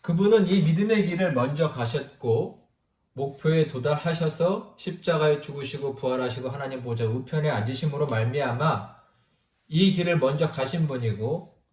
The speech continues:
하나님 보좌 우편에서 하나님의 아들로서의 권세와 능력을 가지시고 그리스도인으로 하여금 이 믿음의 길을 끝까지 갈 수 있도록 인도하시는 분이시다라는 것입니다. 그러니 그분 예수님을 바라봐야 한다라는 것이죠.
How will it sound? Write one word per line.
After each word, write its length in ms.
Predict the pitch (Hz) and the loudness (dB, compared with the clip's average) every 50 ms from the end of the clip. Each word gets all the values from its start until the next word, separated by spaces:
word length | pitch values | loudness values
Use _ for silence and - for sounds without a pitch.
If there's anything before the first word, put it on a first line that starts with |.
| _ _ _ _ _ | _ _ _ _ _
하나님 420 | _ - 185 190 196 190 190 175 151 | _ -2 2 4 6 6 4 4 2
보좌 260 | 156 160 165 180 175 160 | 0 2 4 4 4 4
우편에서 500 | 147 151 - 175 170 165 160 156 - 170 | 4 2 2 2 2 2 2 0 0 0
하나님의 320 | 170 170 165 165 160 139 | 0 0 2 2 2 2
아들로서의 500 | 117 117 117 - 139 131 - 156 135 - | 0 -2 -2 -4 -4 -4 -4 -4 -4 -4
권세와 380 | - 120 - - - 151 147 131 120 | -4 -6 -6 -2 -2 0 0 0 0
능력을 400 | 120 127 139 147 165 175 190 180 | -2 -4 -2 -2 -2 0 0 0
가지시고 760 | 165 147 131 131 120 117 - 120 117 135 135 123 107 95 - | 0 -2 -4 -6 -8 -10 -10 -8 -6 -4 -4 -4 -4 -6 -8
그리스도인으로 600 | - 120 135 139 - - 147 139 131 127 123 117 | -10 -10 -12 -12 -8 -6 -4 -4 -4 -4 -4 -4
하여금 460 | 120 117 120 117 104 104 117 135 135 131 | -2 -2 -2 -2 -2 -4 -4 -6 -6 -10
이 100 | 135 127 | -10 -8
믿음의 400 | 113 107 110 127 131 131 127 113 | -6 -6 -6 -6 -6 -6 -6 -4
길을 260 | 113 104 - - - | -4 -4 -4 -6 -8
끝까지 460 | - 165 160 - 175 170 156 143 - | -8 -10 -12 -8 -8 -6 -6 -6 -6
갈 240 | - - 104 107 113 | -6 -6 -6 -6 -6
수 140 | - - 123 | -6 -8 -8
있도록 600 | 107 - - 104 101 104 120 175 196 - - - _ _ _ _ _ _ _ _ | -10 -8 -8 -6 -4 -2 -2 -2 -2 -4 -8 -16 _ _ _ _ _ _ _ _
인도하시는 720 | _ 120 123 143 156 170 202 208 196 190 190 202 214 208 | _ -4 0 0 2 2 4 4 2 0 0 -2 -4 -4
분이시다라는 840 | 175 143 131 135 127 - - - 147 165 170 160 135 - 101 113 110 104 | -4 -4 -6 -8 -10 -12 -10 -8 -6 -4 -4 -4 -4 -4 -4 -4 -4 -6
것입니다. 460 | 92 92 - - - - - _ _ _ _ _ _ _ _ _ _ - _ _ _ _ | -6 -8 -10 -14 -16 -18 -20 _ _ _ _ _ _ _ _ _ _ -20 _ _ _ _
그러니 300 | _ 160 165 196 214 226 | _ -4 -2 0 2 0
그분 280 | - 175 165 180 190 165 | 0 0 -2 -2 0 0
예수님을 680 | 135 123 123 143 135 135 131 139 175 220 240 - - _ _ _ _ _ _ _ | 0 -2 -4 -6 -8 -8 -6 -4 -4 -4 -4 -6 -14 _ _ _ _ _ _ _
바라봐야 640 | - 107 - 107 107 117 - 156 147 131 123 117 110 | -14 -10 -6 -4 0 0 2 2 0 0 -2 -2 -2
한다라는 680 | 98 95 95 107 117 127 - - 101 98 95 95 98 95 | -4 -4 -4 -4 -2 -2 -2 -4 -4 -6 -6 -6 -6 -6
것이죠. 440 | 85 85 - - - _ - - | -8 -10 -14 -16 -20 _ -20 -20